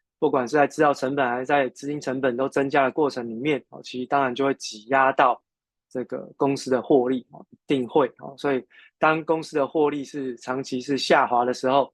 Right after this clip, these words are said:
本益比就会修正，那本益比一修正，当然股价就会修正，那股价一修正，整体来说都是这样的环境的时候，对于股市的投资，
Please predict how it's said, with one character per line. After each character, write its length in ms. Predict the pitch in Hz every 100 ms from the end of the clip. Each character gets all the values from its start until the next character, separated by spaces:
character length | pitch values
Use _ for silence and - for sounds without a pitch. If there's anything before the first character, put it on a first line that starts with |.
| _ _ _ _
本 180 | 143 127
益 160 | 165
比 200 | 151 117
就 120 | 107 131
会 120 | 135
修 260 | - 123
正， 140 | 123 135
那 100 | 156
本 220 | - 135
益 80 | 175
比 160 | 139
一 20 | 143
修 260 | - 139
正， 160 | 143 135
当 120 | 135
然 120 | 127
股 140 | 110 110
价 200 | 104 135
就 120 | 123
会 80 | 127
修 260 | 123 127 117
正， 160 | 131
那 100 | 123 139
股 120 | 127
价 180 | 123 165
一 20 |
修 220 | 160 156 147
正， 240 | 165 127
整 180 | - 147
体 120 | 165
来 120 | 131
说 160 | 127 143
都 140 | 143
是 80 | 143
这 100 | 139
样 80 | 143
的 60 |
环 180 | 120 123
境 140 | 113 135
的 80 |
时 140 | 117 123
候， 200 | 135 117 _ _ _ _ _ _ -
对 140 | 160
于 40 |
股 180 | 156 120
市 200 | 107 165
的 60 | 147
投 260 | - 120 120
资， 340 | - 135 135